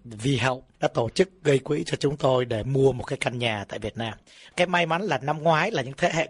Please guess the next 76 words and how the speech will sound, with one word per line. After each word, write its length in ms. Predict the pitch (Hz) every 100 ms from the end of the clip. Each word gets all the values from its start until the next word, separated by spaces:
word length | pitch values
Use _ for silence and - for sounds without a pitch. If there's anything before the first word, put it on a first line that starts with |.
| -
tôi 120 | 151
xin 160 | 151 139
dùng 100 | 131
cái 60 |
chữ 100 | 165
là 100 | 147
cha 280 | - 160 156
anh 280 | 139 143 143
của 140 | 123 -
chúng 120 | 135
tôi, 220 | 147 120 - -
tức 160 | 180
là 80 | 131
thế 160 | - 165
hệ 120 | 156 139
năm 220 | 139 151
mươi 120 | 143
mấy, 240 | 135 139
sáu 200 | 151 143
mươi 120 | 165 151
mấy 160 | 139
tuổi. 340 | 156 113 98 - _ _
Cái 100 | 180 -
thế 160 | 214
hệ 240 | 196 160 110
của 120 | -
ngày 160 | 143 131
hôm 140 | 135
nay 160 | 151 147
tổ 160 | 123 117
chức 180 | 175
đây 120 | 151 143
là 100 | 117
những 120 | 127
cái 100 | -
thế 100 | 170
hệ 60 | -
cùng 180 | - 135 113 123
tuổi 100 | 113
với 140 | 135
tôi. 240 | 143 127 101 _
Và 80 | 120
đó 120 | 131
là 80 | 175
cái 100 | 185
niềm 200 | 170 123
vui 200 | 127 147
của 100 | 123
chúng 180 | 151 156
tôi. 220 | 143 131 - -
Và 80 | 127
những 140 | 147
anh 160 | 175 165
chị 120 | - 139
em 220 | 151 156
tổ 140 | 123
chức 220 | - 202 175
năm 180 | 151
nay 180 | 160 156 -
là 120 | 147 139
những 200 | 165 196
người 140 | 156
họ 160 | - 139
chỉ 160 | - 143
nghe 220 | 165 160
nói 280 | 151 170 214
về 160 | 151 135
Gia 160 | 151
đình 140 | 151 143
Một 160 | 135
Thân 160 | 165 160
Hình 240 | 156 143
và 240 | 127 135 117
cá 180 | - 147
nhân 200 | 170 147
tôi, 280 | 160 151